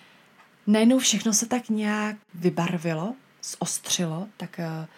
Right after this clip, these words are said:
pročistilo, že vlastně,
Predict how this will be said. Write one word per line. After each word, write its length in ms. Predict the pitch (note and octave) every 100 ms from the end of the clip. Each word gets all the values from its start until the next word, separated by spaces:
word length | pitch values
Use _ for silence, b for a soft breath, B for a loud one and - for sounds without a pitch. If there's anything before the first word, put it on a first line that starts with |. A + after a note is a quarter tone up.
| B B B
pročistilo, 840 | - F#3 - F#3 - - D#3 D3+ G#3+ - B B B B
že 160 | F#3 F3+
vlastně, 840 | F#3+ F#3 - G3 G3 F#3+ F#3+ F#3